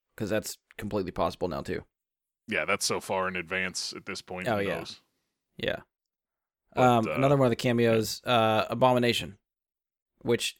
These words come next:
Speaker 1: I think is one of the ones I was a little bit underwhelmed with. And only because I don't think we saw a lot of Abomina-, I, going into the show, my expectation was we're gonna see Abomination full-blown and fighting She-Hulk was my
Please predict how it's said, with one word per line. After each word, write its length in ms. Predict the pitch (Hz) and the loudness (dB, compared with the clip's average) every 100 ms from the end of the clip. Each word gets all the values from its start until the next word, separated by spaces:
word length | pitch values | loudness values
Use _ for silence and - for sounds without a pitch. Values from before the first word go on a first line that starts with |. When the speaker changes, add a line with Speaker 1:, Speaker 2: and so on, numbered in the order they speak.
| - | -2
Speaker 1:
I 80 | 123 | 2
think 180 | 180 180 | 4 4
is 100 | 143 | 6
one 140 | 156 | 4
of 20 | |
the 80 | 143 | 6
ones 180 | 135 131 | 6 6
I 40 | 127 | 4
was 120 | 120 | 4
a 20 | |
little 120 | 127 | 4
bit 140 | 123 110 | 4 2
underwhelmed 800 | 120 117 107 107 107 104 92 - | 0 0 0 -2 -2 -4 -10 -16
with. 540 | 107 110 85 - - - _ _ _ _ | -16 -8 -8 -8 -14 -20 _ _ _ _
And 100 | 123 | 0
only 140 | 160 180 | 4 4
because 260 | 147 147 | 4 4
I 40 | 139 | 4
don't 160 | 123 147 | 2 0
think 180 | 135 | -2
we 80 | 131 | -2
saw 420 | - - 123 110 | -2 4 6 6
a 20 | 113 | 4
lot 280 | 104 101 | 2 2
of 160 | 101 - | 0 -4
Abomina-, 520 | 92 101 95 98 95 | -6 -4 -4 -4 -2
I, 180 | - 139 - - - - _ - | 0 -2 -4 -20 -20 -20 _ 6
going 300 | 160 196 185 | 8 8 6
into 220 | 185 175 | 4 4
the 120 | 139 | 4
show, 380 | - 131 80 - _ _ _ _ _ 113 | 4 4 4 0 _ _ _ _ _ 4
my 260 | 131 139 | 6 8
expectation 640 | 139 - 131 131 120 127 113 | 4 2 0 2 2 2 0
was 240 | 110 104 | 0 0
we're 120 | 123 | 0
gonna 140 | 127 117 | 2 0
see 220 | - 120 | 2 2
Abomination 800 | 107 120 139 131 120 - 120 110 | 4 4 4 4 2 2 0 -2
full-blown 760 | - 143 135 123 113 113 110 - - | -2 0 4 4 4 2 -2 -6 -6
and 220 | 110 104 | -6 -6
fighting 440 | - 131 117 113 | 0 2 2 0
She-Hulk 540 | 107 117 101 85 - - | 0 0 0 -2 -2 -4
was 220 | 101 98 | -4 -2
my 500 | 120 117 104 104 | 0 2 2 -2